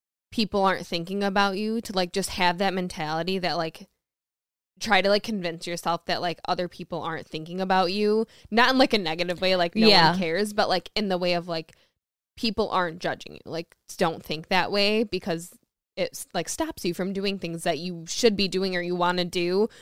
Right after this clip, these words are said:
Speaker 1: But just having that fear that people are thinking about you to, like, get over,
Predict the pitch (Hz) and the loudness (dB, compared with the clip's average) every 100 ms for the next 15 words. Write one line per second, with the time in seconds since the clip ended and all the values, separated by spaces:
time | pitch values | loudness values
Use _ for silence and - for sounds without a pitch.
0 | - - _ _ - 190 - 180 190 - | -20 -20 _ _ -6 -4 -4 -4 -6 -6
1 | - 185 165 180 180 165 - - 165 165 | -2 0 2 0 -2 -2 -6 -8 -6 -4
2 | 160 151 - 170 180 165 175 165 175 165 | -6 -8 -8 -8 -4 -6 -6 -10 -8 -8
3 | 160 160 160 160 - 170 - 170 160 | -8 -10 -12 -10 -4 -4 -2 -4 -4